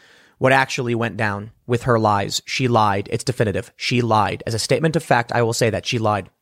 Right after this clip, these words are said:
She went on Twitter and said the evacuation, that, you know, they had to evacuate everybody because of the riots.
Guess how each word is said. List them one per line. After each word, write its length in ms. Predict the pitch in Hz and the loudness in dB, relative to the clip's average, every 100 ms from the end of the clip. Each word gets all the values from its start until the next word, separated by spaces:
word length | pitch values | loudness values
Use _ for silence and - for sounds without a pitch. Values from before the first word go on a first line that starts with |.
| _ - - - | _ -20 -20 -12
She 120 | - | 0
went 140 | 139 185 | 2 4
on 80 | |
Twitter 240 | 202 175 165 | 2 2 2
and 100 | 156 | 0
said 160 | 151 | -2
the 100 | 127 | 0
evacuation, 800 | 120 127 147 156 147 143 156 185 _ _ _ | 0 2 0 0 -2 0 -2 -4 _ _ _
that, 240 | 131 - _ | -2 -2 _
you 120 | 139 | -4
know, 120 | 117 | -4
they 140 | 110 156 | 0 0
had 80 | 156 | 0
to 60 | |
evacuate 480 | 127 160 180 156 131 | 2 0 0 -2 0
everybody 340 | 127 123 123 | -2 -2 -2
because 360 | 117 117 151 131 | -2 -4 -2 -2
of 80 | 117 | -2
the 100 | 113 | 0
riots. 460 | 127 127 104 - | 2 0 -2 -6